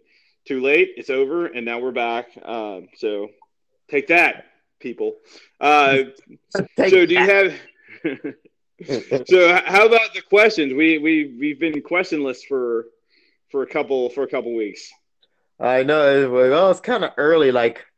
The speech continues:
Speaker 2: do we have one more spot for Money in the Bank left, or is, is it full now?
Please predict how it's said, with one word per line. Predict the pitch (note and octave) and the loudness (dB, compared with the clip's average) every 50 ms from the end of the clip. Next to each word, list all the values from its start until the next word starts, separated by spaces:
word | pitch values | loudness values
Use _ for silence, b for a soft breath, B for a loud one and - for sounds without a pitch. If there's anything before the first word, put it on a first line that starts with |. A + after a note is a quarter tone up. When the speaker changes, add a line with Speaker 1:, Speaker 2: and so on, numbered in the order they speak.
| _ _ _ _ C#3 | _ _ _ _ -6
Speaker 2:
do | D3 | -4
we | D#3 G3 A#3+ | 0 0 2
have | B3 A#3 A3+ G#3+ | 2 2 2 0
one | G3+ G#3+ G#3+ | 0 0 0
more | G#3+ A3 G#3+ | 0 -2 -2
spot | G3+ - A#3+ A3+ A3 | 0 0 0 0 0
for | - G#3+ G3+ | -2 -4 -2
Money | G3 G3+ G3+ G#3 G#3 G3+ | 0 0 0 0 0 -2
in | G3 | -2
the | G3 | -2
Bank | F3+ G3+ G3+ G3+ G3 | 0 0 -2 0 0
left, | G3+ G#3+ G#3+ G#3 - - - | 0 0 0 0 -4 -10 -10
or | - - C3 C3 C3 | -4 -2 0 2 2
is, | C3 B2+ C3 C3 | 0 0 0 -2
is | - C3 B2 B2 | -4 -4 -4 -4
it | A#2+ - | -8 -6
full | - C3+ C3 A#2+ G#2+ | 0 0 0 2 2
now? | A2 G2 F#2+ G2 G2+ - | 0 -2 -2 -4 -6 -8